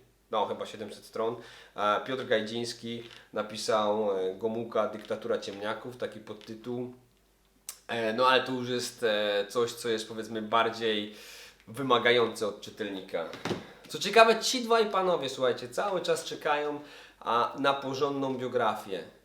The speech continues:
Nikt z-, jeszcze żaden z tych dwóch panów nie doczekał się porządnej biografii, takiej jak na przykład doczekał się Gomułka, e, czy Jaruzelski, e, czy tam, nie wiem, jakieś inne postacie historyczne.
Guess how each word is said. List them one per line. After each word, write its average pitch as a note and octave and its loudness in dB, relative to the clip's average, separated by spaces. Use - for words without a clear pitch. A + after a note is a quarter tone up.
Nikt D#3+ -6
z-, C#3+ 0
jeszcze C3+ 0
żaden E3 2
z D#3 -8
tych C#3+ -8
dwóch D3 -12
panów C#3+ 0
nie C3 -4
doczekał C3 -4
się A#2 -6
porządnej D3+ -2
biografii, B2 0
takiej B2+ -2
jak A#2+ 0
na B2 0
przykład A2+ -4
doczekał A#2 -4
się - -10
Gomułka, A2+ -2
e, F#2 0
czy - -6
Jaruzelski, A2 -2
e, G#2 2
czy - -10
tam, G2+ -4
nie G2+ -6
wiem, F2 -6
jakieś F2+ -8
inne A#2 -2
postacie A#2+ -6
historyczne. B2+ -4